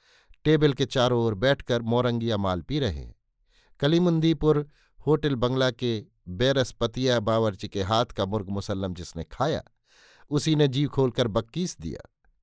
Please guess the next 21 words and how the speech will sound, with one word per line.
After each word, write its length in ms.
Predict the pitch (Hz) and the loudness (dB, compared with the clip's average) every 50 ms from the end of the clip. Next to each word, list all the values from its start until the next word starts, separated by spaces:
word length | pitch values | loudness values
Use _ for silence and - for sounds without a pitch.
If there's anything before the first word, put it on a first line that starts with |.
| _ _ _ _ _ _ _ _ | _ _ _ _ _ _ _ _
सप्लाई 400 | - - 151 147 135 160 170 170 | -4 0 0 2 4 6 6 6
इंस्पेक्टर 440 | 160 156 - - 160 147 - - 147 | 6 4 2 0 -2 -2 0 0 -2
साहब 280 | 127 131 139 139 139 135 | 0 2 2 2 0 0
गिलास 340 | 123 131 139 139 131 - - | -2 -2 0 0 0 -2 -4
में 80 | 127 | -8
चुस्की 320 | 110 - 135 - - - 127 | -6 -6 -8 -8 -6 -4 -2
लगाते 400 | 117 113 113 117 113 113 - 107 | -2 0 0 0 0 0 -2 -2
हुए 100 | 107 107 | -2 -2
मुस्कुराते 540 | 101 104 - - - 131 139 135 - - | -4 -6 -8 -6 -4 -4 -4 -4 -4 -8
हैं। 180 | 67 58 - - _ _ _ _ _ _ - | -12 -12 -14 -20 _ _ _ _ _ _ -6
"अरे 240 | - 127 123 143 160 | -2 0 2 2 2
धत, 300 | 143 107 127 147 - _ - - _ _ _ _ _ _ _ _ - | 0 0 -2 -4 -4 _ -20 -20 _ _ _ _ _ _ _ _ -6
इस 180 | 156 143 - | -6 -4 -2
मुर्ग 220 | 143 143 143 135 139 | 2 2 2 2 2
मुसल्लम 440 | 151 147 139 - 143 143 147 156 143 | 2 0 2 2 2 2 2 0 0
से 100 | - 147 | -2 -2
गर्मी 300 | 113 117 104 113 156 175 | 0 0 0 0 -2 -2
थोड़ी 280 | - 123 143 180 202 | 0 0 0 2 2
आएगी।" 300 | 139 92 78 65 76 62 - _ _ _ _ _ _ _ _ _ _ _ _ _ _ - | 2 0 -2 -6 -10 -16 -20 _ _ _ _ _ _ _ _ _ _ _ _ _ _ -2
"हवलदार 400 | 110 127 147 151 151 160 160 139 | 2 4 4 6 8 6 6 6
साहब, 420 | - 143 143 170 180 107 73 - | 6 4 6 6 4 2 0 -10